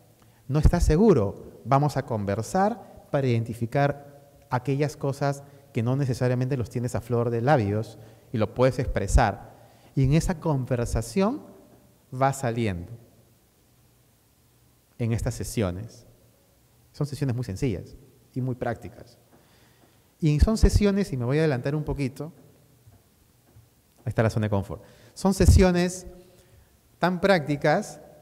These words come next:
y son sesiones de a tres. No de a dos, sino de a tres. Es el,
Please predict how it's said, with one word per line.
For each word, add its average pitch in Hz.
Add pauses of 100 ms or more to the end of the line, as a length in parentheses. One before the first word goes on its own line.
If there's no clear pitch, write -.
(260)
y 156
son 196
sesiones 185
de 147
a 113
tres. - (1200)
No 175
de 208
a 208
dos, 151
sino 135
de 160
a 156
tres. - (1500)
Es 127
el, 120